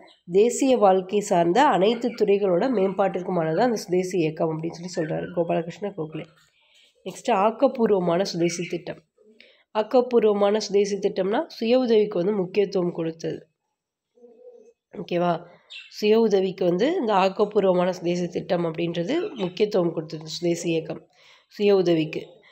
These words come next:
ரவீந்திரநாத் தாகூர் சொல்றாரு, "சுய உதவி அப்படின்னா ஆத்மசக்தி எனும் ஆக்க திட்டத்தினை அவர் கோடிட்டு காட்டினார்." இந்த இதை வந்து ரவீந்திரநாத் தாகூர் வந்து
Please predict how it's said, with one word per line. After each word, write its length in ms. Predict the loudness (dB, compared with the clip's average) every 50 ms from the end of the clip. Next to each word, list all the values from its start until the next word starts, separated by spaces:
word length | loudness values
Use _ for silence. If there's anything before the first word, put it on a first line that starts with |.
| _ _ _ _ _ _ _ _ 0
ரவீந்திரநாத் 460 | 2 2 4 4 4 4 4 2 2
தாகூர் 340 | 2 2 2 2 2 0 -2
சொல்றாரு, 280 | -2 0 0 0 0 0
"சுய 360 | -2 -4 -2 2 2 4 4
உதவி 380 | 4 4 2 2 2 2 2
அப்படின்னா 240 | 2 2 0 2 2
ஆத்மசக்தி 800 | 4 4 4 4 2 2 -2 -2 -2 -2 -4 -6 -6 -8 -4 -2
எனும் 260 | 0 0 0 0 0
ஆக்க 320 | 2 0 0 0 0 -2 -2
திட்டத்தினை 600 | -2 -2 -2 -2 -4 -4 -4 -2 0 0 0 0 -4 -10 -18 -20 -20 _ _
அவர் 200 | _ -2 0 0
கோடிட்டு 420 | 2 2 2 4 4 2 0 -2 -2
காட்டினார்." 420 | 0 0 0 0 -2 -4 -6 -8 -8 -6 -2
இந்த 600 | -2 0 2 2 2 2 2 2 0 0 -2 -4 -10 -18 -20 -20 -20 _ _
இதை 140 | 0 2 4
வந்து 320 | 4 4 2 2 2 2
ரவீந்திரநாத் 500 | 4 4 4 4 4 4 6 6 4 4
தாகூர் 280 | 4 2 0 2 2 2
வந்து 480 | 2 2 2 2 2 2 0 0 -4